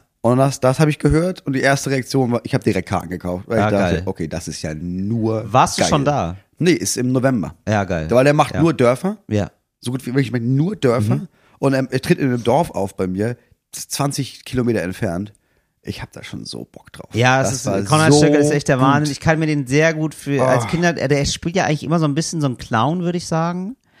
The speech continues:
Speaker 2: Es ist ein bisschen clownsmäßig.
Speaker 1: Es ist ein bisschen stilvoll clownesk, ja.
Speaker 2: Genau.
Speaker 1: Er hat immer so einen Kittel an. Es
Speaker 2: Und
Speaker 1: ist
Speaker 2: irgendwas explodiert immer.
Speaker 1: irgendwas
Speaker 2: Also das ist ihm sehr
Speaker 1: explodiert.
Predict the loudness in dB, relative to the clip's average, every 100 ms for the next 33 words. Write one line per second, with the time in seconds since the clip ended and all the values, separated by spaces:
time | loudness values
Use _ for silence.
0 | -20 -20 _ -6 -4 -4 -2 0 0 -2
1 | -2 0 2 0 -2 0 0 0 0 0
2 | -2 -2 -4 -2 -2 0 -2 -2 -4 -2
3 | -4 -6 -2 -2 -2 0 4 6 4 2
4 | 0 -2 -2 0 0 0 -2 0 0 2
5 | 2 2 0 0 -2 -2 2 2 2 0
6 | 2 2 4 2 2 0 2 4 4 2